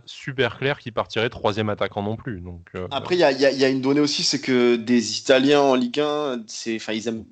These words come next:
Speaker 2: ils ont pas l'air de super kiffer ce championnat, déjà, hein. Il y en a, il y en a, il y en a très, très peu, quand même. Donc,
Speaker 1: À part
Speaker 2: euh,
Speaker 1: Guiri.
Speaker 2: à part quoi, pardon ?
Speaker 1: part à Paris, mais bon, ils sont à la maison à Paris, donc,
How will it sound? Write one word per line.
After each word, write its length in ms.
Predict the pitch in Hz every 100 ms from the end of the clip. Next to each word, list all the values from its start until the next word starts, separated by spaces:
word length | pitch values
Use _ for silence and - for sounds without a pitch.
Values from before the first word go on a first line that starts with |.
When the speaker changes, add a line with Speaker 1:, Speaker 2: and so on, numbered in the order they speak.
| _
Speaker 2:
ils 120 | - 117
ont 60 |
pas 100 | 110
l'air 120 | 143
de 40 | 139
super 360 | - 131 139
kiffer 220 | - 127 139
ce 60 |
championnat, 300 | - 123 131
déjà, 240 | 160 139 156
hein. 120 | 160
Il 40 | 135
y 20 |
en 40 |
a, 80 | 107
il 60 | 104
y 20 |
en 40 |
a, 60 | 107
il 120 | 101
y 40 | 104
en 20 |
a 40 |
très, 260 | - - 135
très 180 | - 127
peu, 140 | 175
quand 120 | 175
même. 120 | 165 180 _ _ - _ _ -
Donc, 220 | 127 123 113
Speaker 1:
À 40 |
part 40 | 127
Speaker 2:
euh, 400 | 123 120 117 117
Speaker 1:
Guiri. 60 | 113 - - - _ _ -
Speaker 2:
à 80 | 127
part 140 | 170
quoi, 140 | 165 165
pardon ? 220 | 147 - _ _ _ _ -
Speaker 1:
part 160 | 92 98
à 60 | 95
Paris, 300 | 117 131 110
mais 120 | 101
bon, 180 | 98 92
ils 60 |
sont 160 | - 90
à 40 |
la 60 | 92
maison 300 | 113 120 101
à 40 |
Paris, 300 | 95 95 90
donc, 180 | 87 87